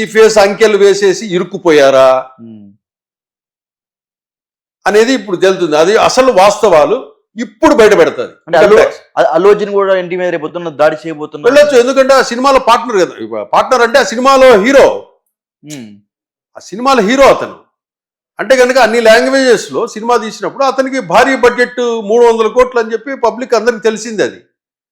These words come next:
Speaker 2: ఓకే.
Speaker 1: మార్కెట్లో ఉన్న ఇన్ఫర్మేషన్ అది. కాబట్టి అల్లు అర్జున్ కూడా,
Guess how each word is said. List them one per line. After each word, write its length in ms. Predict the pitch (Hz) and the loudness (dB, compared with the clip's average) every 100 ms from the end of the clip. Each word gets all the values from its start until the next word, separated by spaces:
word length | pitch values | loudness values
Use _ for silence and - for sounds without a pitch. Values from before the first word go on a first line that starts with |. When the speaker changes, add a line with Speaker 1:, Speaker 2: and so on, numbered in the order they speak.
| _ - | _ -14
Speaker 2:
ఓకే. 240 | 127 104 101 | -14 -16 -10
Speaker 1:
మార్కెట్లో 440 | 147 202 220 233 226 | -2 0 0 -2 -2
ఉన్న 120 | 214 | 0
ఇన్ఫర్మేషన్ 580 | 214 208 226 220 202 147 | -2 -2 -2 0 -2 -4
అది. 140 | 107 92 _ _ _ _ 233 | -8 -16 _ _ _ _ 0
కాబట్టి 340 | 262 269 269 | 2 2 2
అల్లు 220 | 233 240 | 2 4
అర్జున్ 340 | 269 254 254 240 | 4 4 0 -2
కూడా, 200 | 233 | 0